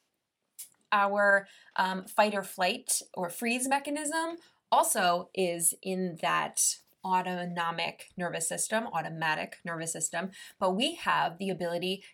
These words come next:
to impact it through different techniques. And so I am taking you through how we do that, why that actually works, and the science that supports all of it. So it's a really, really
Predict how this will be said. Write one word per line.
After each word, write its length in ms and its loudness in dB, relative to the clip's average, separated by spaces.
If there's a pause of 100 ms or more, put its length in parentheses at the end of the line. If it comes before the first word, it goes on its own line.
(140)
to 260 -6 (180)
impact 920 -8
it 360 -6 (100)
through 400 -2 (380)
different 580 -6
techniques. 880 -4 (380)
And 180 0
so 420 2
I 180 0
am 200 -2
taking 540 -4
you 160 -2
through 560 0 (320)
how 300 4
we 120 0
do 180 -4
that, 300 0
why 420 0
that 300 2
actually 360 -6
works, 520 0
and 400 -2 (240)
the 60 -2
science 680 2
that 260 -2
supports 680 -2
all 200 -2
of 100 -2
it. 260 -6 (260)
So 200 0
it's 120 -4
a 220 -2
really, 320 0
really 320 -2